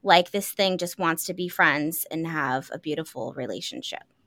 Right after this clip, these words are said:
And telekinetic powers. So it seems to be in some cases, uh, that this creature, when it comes around, affects,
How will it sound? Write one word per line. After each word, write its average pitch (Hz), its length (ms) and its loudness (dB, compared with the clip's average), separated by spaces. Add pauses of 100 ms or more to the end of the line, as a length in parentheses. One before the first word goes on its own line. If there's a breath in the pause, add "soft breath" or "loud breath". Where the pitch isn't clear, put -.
(600 soft breath)
And 262 400 6
telekinetic 262 760 4
powers. 185 600 4
So 208 160 0
it 196 140 2
seems 233 320 -4
to 226 80 -6
be 240 120 0
in 214 120 0
some 247 260 4
cases, 175 720 0 (560 loud breath)
uh, 175 300 4
that 180 300 4 (180)
this - 640 2 (1700)
creature, 196 540 4
when 180 120 0
it - 80 0
comes 202 300 0
around, 175 600 4 (360)
affects, - 880 4